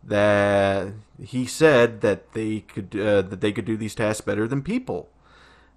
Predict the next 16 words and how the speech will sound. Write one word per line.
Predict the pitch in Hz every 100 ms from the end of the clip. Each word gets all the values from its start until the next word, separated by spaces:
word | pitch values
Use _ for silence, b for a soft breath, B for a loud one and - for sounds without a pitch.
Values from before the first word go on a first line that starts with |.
| -
The | 107
robots | 123 143 147 -
aren't | - 175 -
able | 165 170 165
to |
place | - 170 160
the | -
food | 147 - 269 156
on | 95
the | 87
table. | - 85 101 139 -
Instead, | 127 - 131 127
the | 127
robots | 117 110 113 -
have | 107 95
trays, | - 95 98 120 139